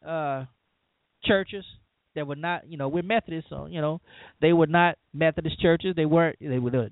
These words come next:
non-denominational churches or apostolic, and which is, was her background.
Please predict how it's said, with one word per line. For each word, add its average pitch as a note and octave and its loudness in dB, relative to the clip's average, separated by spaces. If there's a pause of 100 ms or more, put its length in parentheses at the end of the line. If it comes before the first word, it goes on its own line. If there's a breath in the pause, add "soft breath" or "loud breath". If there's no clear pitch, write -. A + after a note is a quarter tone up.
non-denominational C#3 -2
churches C3+ -4
or A#2 2
apostolic, C3+ 2
and A2+ -8 (580 soft breath)
which D3 2
is, B2+ -2 (220)
was C#3+ 4
her E3+ 6
background. B2+ 0